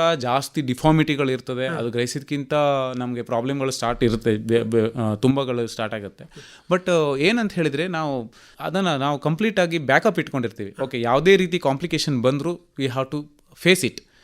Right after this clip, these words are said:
Speaker 1: So ಆ ರೀತಿಯಾದ ನಮ್ಮಲ್ಲಿ, ಆ, ಆರ್ಮೆಂಟೋರಿಯಂ ಅಂತ, ಅಂದ್ರೆ ಕಂಪ್ಲೀಟ್ ಆಗಿ ಇನ್‌ಸ್ಟ್ರುಮೆಂಟೇಷನ್ನು ಎಲ್ಲನೂ ಕಂಪ್ಲೀಟ್ ಆಗಿ ರೆಡಿ ಮಾಡ್ಕೊಂಡು, ಅಂದ್ರೆ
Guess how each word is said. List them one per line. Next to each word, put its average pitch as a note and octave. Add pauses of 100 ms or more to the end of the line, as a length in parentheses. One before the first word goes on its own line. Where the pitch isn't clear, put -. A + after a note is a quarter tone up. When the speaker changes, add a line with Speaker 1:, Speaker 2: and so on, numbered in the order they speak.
(220)
Speaker 1:
So D3+
ಆ D3
ರೀತಿಯಾದ D#3
ನಮ್ಮಲ್ಲಿ, C#3+
ಆ, C3 (280)
ಆರ್ಮೆಂಟೋರಿಯಂ C3+
ಅಂತ, A2
ಅಂದ್ರೆ B2
ಕಂಪ್ಲೀಟ್ D3+
ಆಗಿ C#3
ಇನ್‌ಸ್ಟ್ರುಮೆಂಟೇಷನ್ನು B2
ಎಲ್ಲನೂ D#3+
ಕಂಪ್ಲೀಟ್ G3
ಆಗಿ E3+
ರೆಡಿ D3
ಮಾಡ್ಕೊಂಡು, B2+
ಅಂದ್ರೆ D3